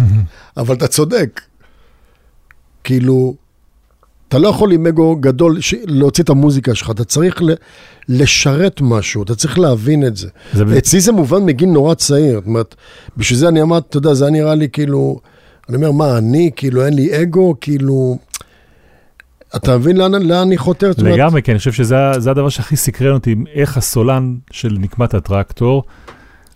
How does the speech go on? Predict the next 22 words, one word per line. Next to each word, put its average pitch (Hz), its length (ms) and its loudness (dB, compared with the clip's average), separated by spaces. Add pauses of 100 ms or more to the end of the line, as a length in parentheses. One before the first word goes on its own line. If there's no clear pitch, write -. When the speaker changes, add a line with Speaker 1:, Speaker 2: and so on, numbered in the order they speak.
Speaker 2:
לוקח 120 300 0
את - 100 -4
התפקיד 127 300 -2
של 120 160 -2
מי 120 120 0
שכותב 117 420 -4
את 110 120 -4
המוזיקה 120 520 -2
שנמצאת 151 360 2
Speaker 1:
אני 180 80 2
Speaker 2:
מאחורי 117 360 0
הסרט. 98 680 -2 (1700)
Speaker 1:
אני, 190 800 0
אתה 147 100 -6
יודע, 175 340 -2 (840)
אה, 123 800 -6 (680)
למדתי 160 640 -2
רק 170 500 -6 (400)
מהחוויות. 131 1000 -2 (840)
ראיתי 147 280 0
סרטים 160 580 -2
והקשבתי 143 840 -4